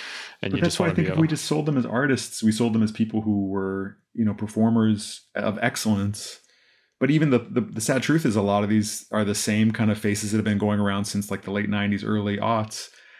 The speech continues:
Speaker 2: And they're kind of, they have large industries of management and bookers, and they're kind of, you know, people are relying on these people commercial success.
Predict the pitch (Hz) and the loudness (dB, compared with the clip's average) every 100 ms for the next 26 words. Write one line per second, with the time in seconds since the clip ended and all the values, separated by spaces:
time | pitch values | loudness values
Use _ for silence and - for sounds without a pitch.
0 | - - 107 107 120 113 - - 107 104 | -12 -2 0 2 2 0 -2 -2 0 2
1 | 107 113 107 - 107 107 110 107 110 110 | 0 0 -4 -8 -2 2 2 2 0 4
2 | 113 107 101 101 101 104 98 101 101 98 | 4 2 2 0 0 -2 0 -2 0 -2
3 | 95 104 - 98 101 92 - 101 101 101 | -2 -4 -2 -2 -2 -4 -8 -4 -2 0
4 | 101 104 101 - 110 98 98 95 101 110 | 0 2 0 0 0 0 0 -2 0 2
5 | 117 113 101 98 104 104 101 95 - _ | 4 2 2 0 -2 0 -2 -4 -10 _
6 | _ _ _ - 123 110 117 113 113 107 | _ _ _ 0 2 2 2 0 -2 -2
7 | 101 127 - - | -2 -2 -6 -14